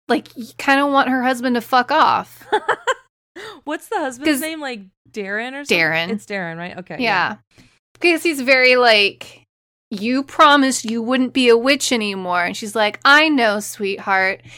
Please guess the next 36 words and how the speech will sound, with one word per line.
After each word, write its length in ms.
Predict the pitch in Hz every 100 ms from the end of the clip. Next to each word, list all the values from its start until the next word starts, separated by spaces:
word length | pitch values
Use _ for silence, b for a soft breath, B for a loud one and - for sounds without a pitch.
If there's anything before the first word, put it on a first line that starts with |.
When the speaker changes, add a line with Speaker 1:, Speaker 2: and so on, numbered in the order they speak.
| B
Speaker 1:
It's 220 | 269 277 269
my 140 | 240
job 340 | 208 214 202
to 100 | 202
stay 300 | 180 - 226
home 300 | 214 226 226
and 140 | 190 -
keep 300 | - 220 -
house." 640 | 202 175 85 196 - - - 226
And 100 | 220
you 80 | 240
wanna 200 | 262 269
be 140 | 269
like, 540 | 269 240 214 - - _ _ _ _ -
Speaker 2:
Ugh. 460 | 254 - - 240 233
Speaker 1:
I 80 | 226
get 300 | 202 214 277
that 120 | 403
that's 220 | 254 240
what 140 | 254 180
life 240 | 180 240
was 160 | 214 180
like 240 | 185 -
back 280 | 180 156 -
then, 240 | 160 160
but 200 | 156 175
Speaker 2:
Yeah. 160 | 160 147
Speaker 1:
come 200 | 320 311
the 100 | 170
fuck 340 | - 240 196 -
on. 320 | 254 240 185
If 180 | 180 -
you're, 300 | 254 175 185 _ _ _ _ -
I 120 | 277
don't 160 | 254 180
know. 280 | 160 -